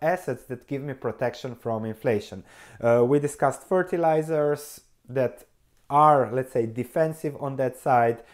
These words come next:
Other assets, you might want to check real estate if you can find something cheap, again, over value investing. So if you buy value, no matter what happens, you will have both the good side of a business and protection. That's the main message of this channel.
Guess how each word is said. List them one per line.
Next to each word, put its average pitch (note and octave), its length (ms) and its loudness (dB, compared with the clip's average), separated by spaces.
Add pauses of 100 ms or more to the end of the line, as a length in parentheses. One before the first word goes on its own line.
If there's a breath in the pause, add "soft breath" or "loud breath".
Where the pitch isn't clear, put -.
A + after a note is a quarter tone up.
(240 loud breath)
Other D3+ 420 0
assets, C3+ 560 0
you B2 60 -4
might B2+ 240 -2
want B2+ 200 -6
to A#2+ 60 -10
check A#2 300 -6
real E3 260 -2
estate C#3 400 -6
if G#3+ 160 -8
you - 80 -6
can B2+ 160 -6
find A#2 340 -4
something A2 340 -8
cheap, A#2 340 -6
again, A#2 400 -2
over C#3 480 -2
value A2+ 420 0
investing. F#2+ 640 -6 (340 soft breath)
So A2+ 240 0
if D3+ 140 0
you G3 60 2
buy E3+ 280 4
value, D3 540 0
no A#2+ 100 -8
matter D3 260 -4
what C3+ 240 0
happens, A2 400 -6
you C#3 80 -4
will C#3 160 -2
have A2+ 320 -4 (100)
both E3 420 -2
the B2 80 -2
good E3+ 260 -2
side A#2+ 280 -2
of A2+ 140 -4
a A#2 60 -4
business D3 500 -6
and B2 400 -6
protection. G#2+ 640 -4 (280 soft breath)
That's C#3 200 -4
the C#3+ 180 -4 (240)
main C3 320 -4
message A#2 380 -6
of G#2 120 -10
this G#2+ 200 -8
channel. G2 360 -4